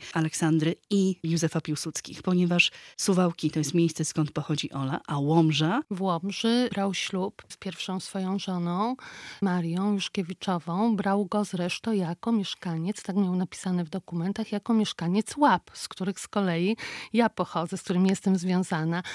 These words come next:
Speaker 2: a koło Łap jest kamienny dwór, w którym z kolei już po śmierci marszałka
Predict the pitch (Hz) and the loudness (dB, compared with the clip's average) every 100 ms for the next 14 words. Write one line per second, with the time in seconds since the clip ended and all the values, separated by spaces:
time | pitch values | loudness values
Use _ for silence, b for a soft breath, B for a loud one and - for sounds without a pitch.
0 | B 185 - 226 202 180 170 175 214 196 | B -4 2 4 4 2 2 2 0 -2
1 | 175 - 190 185 180 185 214 214 233 254 | -2 -2 -4 0 2 2 2 2 4 4
2 | 180 - B B - - 185 190 202 - | 4 -4 B B -12 -4 0 2 2 0
3 | - 180 175 175 185 175 - - - 196 | -2 -2 0 0 0 -4 -6 -8 -4 -2
4 | 196 185 196 175 160 - 160 156 190 | -2 -2 -2 -2 -2 -2 -2 -2 -2